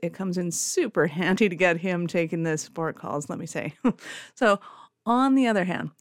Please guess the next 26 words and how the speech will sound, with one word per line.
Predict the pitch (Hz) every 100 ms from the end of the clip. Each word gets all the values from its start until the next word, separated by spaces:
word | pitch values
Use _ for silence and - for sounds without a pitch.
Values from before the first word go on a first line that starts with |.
| -
I | 240 311
run | 277 233 240 240 -
the | 185
creative | 190 - 196 170 165
side. | - 98 - - _ _ -
So | 170 180 185 185 - - -
I | 185
am | 233 226 214 - _ _ _ _ _
not | 202 233 320
only | 320 262
the | 208
creative | - 202 170 156
director, | 202 262 - -
but | 180
I | 202
also | 240 285 339
work | 277 233 226
with | 214 196 180 -
marketing | 185 202 208 208
strategies | - 196 190 180 151 165
of | 160
our | 156
clients | - 190 180 180
and | 170
our |
prospects, | 156 175 180 - 180 175